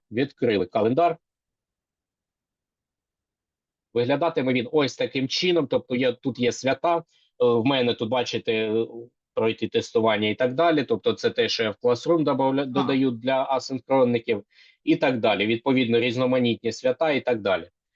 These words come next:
Speaker 1: Тепер стосовно, стосовно того, як створити, е, по-перше, давайте його оглянемо: як можна дивитися. Можна дивитися місяць,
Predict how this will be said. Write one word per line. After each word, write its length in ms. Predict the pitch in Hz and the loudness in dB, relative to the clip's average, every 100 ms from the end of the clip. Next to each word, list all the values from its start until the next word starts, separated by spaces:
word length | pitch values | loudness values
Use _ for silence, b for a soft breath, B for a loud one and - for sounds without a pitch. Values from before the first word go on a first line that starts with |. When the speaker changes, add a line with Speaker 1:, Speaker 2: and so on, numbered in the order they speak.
| _ _ | _ _
Speaker 1:
Тепер 420 | 147 165 151 104 - | -2 0 0 0 -4
стосовно, 760 | - 127 - 185 165 151 139 _ _ _ _ _ _ _ _ _ _ | -2 -2 2 2 4 2 0 _ _ _ _ _ _ _ _ _ _
стосовно 560 | _ - 139 175 170 156 | _ -4 -2 0 2 2
того, 300 | 151 139 123 | 0 0 0
як 280 | 101 165 165 | 0 -2 -4
створити, 520 | - 127 127 143 143 | -2 2 2 2 0
е, 340 | 135 - 127 123 - - | 0 0 -2 -2 -8 -4
по-перше, 500 | 156 185 - - 110 | 0 0 0 0 0
давайте 360 | 127 147 - | 2 0 0
його 360 | 131 127 131 135 | 0 2 0 0
оглянемо: 540 | 127 123 113 101 95 | -2 0 -2 -2 -2
як 240 | 107 147 - | 0 -2 -2
можна 280 | 135 117 120 | -4 -2 0
дивитися. 540 | 127 107 - - 110 | 2 0 -2 -6 -2
Можна 340 | 143 165 147 | 2 2 2
дивитися 540 | 135 131 127 113 - 117 | 2 2 2 -2 -2 0
місяць, 560 | 147 165 151 135 - | 2 0 0 -6 -12